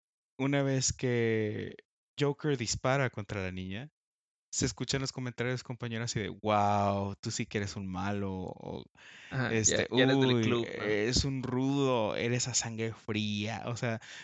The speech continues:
Speaker 1: todavía aparte de que lo obligan y le hacen peer pressure a matar a la niña, aparte hay bullying de, "Y sí lo hiciste, neta que sí lo hiciste, güey, y qué mal".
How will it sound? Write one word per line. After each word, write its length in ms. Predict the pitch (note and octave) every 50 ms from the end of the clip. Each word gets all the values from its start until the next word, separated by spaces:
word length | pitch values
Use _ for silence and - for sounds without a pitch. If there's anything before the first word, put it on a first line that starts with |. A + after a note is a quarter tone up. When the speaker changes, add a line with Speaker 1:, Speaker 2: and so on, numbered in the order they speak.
| - _ -
Speaker 1:
todavía 300 | - C3+ B2+ B2 B2 C3
aparte 340 | C3+ - E3 E3 - - G#3
de 120 | G#3+ G3
que 140 | - - C#3+
lo 140 | B2 A2+ G#2
obligan 460 | G2+ G2+ G#2+ A#2+ B2+ B2+ D3 E3 F3
y 60 | D#3 B2+
le 80 | A2+ A2+
hacen 220 | A2+ - D3 D3
peer 280 | - - - D3+ D#3+ D#3+
pressure 480 | - - C3+ D3+ - - G3+ G3 F#3+
a 80 | F3+ E3
matar 360 | C#3+ B2 A#2 - - A#2+ C#3+ F3+
a 20 |
la 120 | F#3 D3 A#2
niña, 380 | G#2 A2+ C3+ D#3 F#3 A3 A#3+ -
aparte 800 | - - _ - C3+ C#3 - - - - - F3+ F3+ F3+ F3 _ _ _ _ _ _ _ _ _ _ _ _ _ _ - -
hay 160 | B2+ C#3 C#3
bullying 560 | C3 B2+ C#3 C#3 C#3+ D3+ D#3+ E3 F3 F3+ E3+
de, 800 | D3 D3 C#3 C3+ B2+ A#2+ A#2+ A#2 A2+ A2 G#2+ G#2 G#2 - - _ -
"Y 320 | - C#3+ D#3 E3+ F#3 E3+
sí 160 | - - D#3
lo 80 | D#3+ F3
hiciste, 400 | F3 - - E3+ - - - F3+
neta 300 | E3 D#3 D#3+ - - G#3
que 140 | - - D3+
sí 120 | - C3+ B2+
lo 80 | D3
hiciste, 320 | - - - - - - -
güey, 220 | F#2+ G2 G2 - -
y 540 | A#2+ D#3 D#3+ D#3 D#3 D#3+ D#3+ D3+ D3+ D3 - -
qué 120 | - C#3+
mal". 260 | C#3+ C#3+ C#3+ C#3+ -